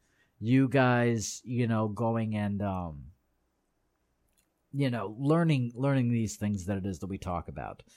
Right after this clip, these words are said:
That's not how it is that the kingdom's advanced. The way that the kingdom is advanced is what it is that we apply. That's what it's about. That's ultimately what it's about. Uh, verse six, "If you have the means,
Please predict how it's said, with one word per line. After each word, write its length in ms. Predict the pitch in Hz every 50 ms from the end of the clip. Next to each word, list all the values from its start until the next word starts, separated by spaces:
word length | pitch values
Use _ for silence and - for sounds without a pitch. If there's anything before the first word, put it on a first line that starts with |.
| _ _ _ _ -
That's 180 | 156 147 -
not 160 | 175 175 160
how 160 | 147 160 151 135
it 60 | 127
is 160 | 127 117 98
that 80 | 101 101
the 60 | 104
kingdom's 520 | - 117 110 107 92 101 92 90 85 87
advanced. 560 | 85 82 78 82 69 57 - - - - - _ _ _ _ _ _ - _ _ _ _
The 80 | - 120
way 160 | 143 165 175
that 120 | 160 175
the 80 | 156 147
kingdom 460 | - - - 131 127 123 113 117 113
is 180 | 110 104 98 101
advanced 520 | 101 87 78 90 87 82 82 80 - - _ _ _ _ -
is 180 | 123 101 98
what 180 | 110 123 123 117
it 80 | 110
is 140 | 113 104 92
that 120 | - 101 98
we 140 | 104 95
apply. 440 | 90 - - - 87 67 62 58 60 85 - _ _ _ _ _ _ _ _ _ _ _ _ _ _ _
That's 240 | - 226 220 - -
what 140 | 226 220 208
it's 120 | 208 -
about. 340 | 180 175 175 165 131 - - _ _ _ _ _ _ _ _ _ _ _ _ _
That's 260 | - 170 202 190 - 190
ultimately 540 | 190 190 190 - 170 143 123 101 110 113
what 140 | 104 101 104
it's 140 | 98 - -
about. 300 | 82 85 80 78 - - - _ _ _ _ _ _ _ _ _ _ _ _ _ _ - - - _ _ _ - - -
Uh, 300 | - 165 170 170 170 170
verse 360 | 156 156 220 240 247 - - -
six, 600 | - 202 139 - - - - - - - - - _ _ _ _ _ _ _ _ _ _ _
"If 180 | - 151 - -
you 140 | 190 220 214
have 280 | 185 208 220 220 196
the 80 | 196 226
means, 640 | 220 196 156 143 143 147 156 175 175 - - -